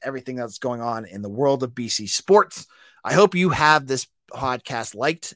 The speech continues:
and subscribed on YouTube or wherever you get your podcast. Follow me on Twitter at A J Black underscore B C,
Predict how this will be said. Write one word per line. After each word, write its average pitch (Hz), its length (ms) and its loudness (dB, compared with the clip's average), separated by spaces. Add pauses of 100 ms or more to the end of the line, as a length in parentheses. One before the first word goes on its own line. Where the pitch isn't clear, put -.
(120)
and - 80 -8
subscribed 120 580 -4
on 107 180 -10
YouTube 107 460 -10
or 135 140 -2
wherever 120 260 -2
you 95 60 -14
get 85 140 -18
your - 80 -20
podcast. 82 480 -16 (340)
Follow 233 280 4
me 208 140 0
on 160 160 0
Twitter 147 380 -4
at 135 200 -2
A 127 120 -2
J 117 180 -6
Black 101 300 -10 (100)
underscore 92 440 -12
B 82 200 -20
C, 135 380 -8